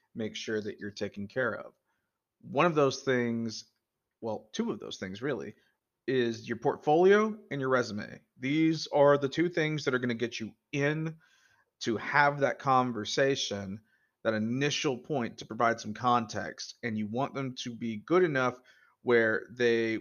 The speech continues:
will get you in there, but you don't want them to be too flashy to where they're just overwhelming, because I have definitely seen and heard of employers just looking at stuff and being like, "Nope,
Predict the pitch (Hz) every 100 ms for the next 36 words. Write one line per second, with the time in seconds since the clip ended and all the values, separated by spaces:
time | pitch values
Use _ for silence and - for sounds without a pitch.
0 | 107 113 107 135 - 120 120 151 165 180
1 | 151 120 120 139 151 143 139 127 123 117
2 | - 160 139 135 139 143 - 101 101 -
3 | _ _ _ - 127 113 107 110 - 107
4 | 113 110 107 - 123 110 - - 139 127
5 | 117 113 110 101 101 - _ 120 110 110
6 | - 107 117 127 120 123 110 - _ _
7 | _ - 113 139 143 151 143 131 131 123
8 | 120 - - 139 139 113 107 131 143 127
9 | 113 113 110 127 123 120 117 107 - 127
10 | 139 135 - 135 135 120 117 113 120 117
11 | 117 160